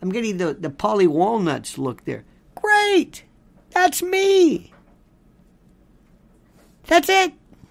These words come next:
You don't seem to mind it. I don't seem to mind it. Well, anyway,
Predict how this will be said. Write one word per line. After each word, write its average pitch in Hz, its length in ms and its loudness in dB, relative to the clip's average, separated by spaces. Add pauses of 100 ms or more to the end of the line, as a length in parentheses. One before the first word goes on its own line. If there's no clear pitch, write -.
(960)
You 240 180 4
don't 370 180 4
seem 202 320 2
to 160 80 2
mind 147 360 0
it. 339 240 -10 (800)
I 196 160 6
don't 320 160 4
seem 175 280 4
to 139 60 0
mind 123 360 -4
it. - 80 -18 (200)
Well, 214 100 2
anyway, 143 360 2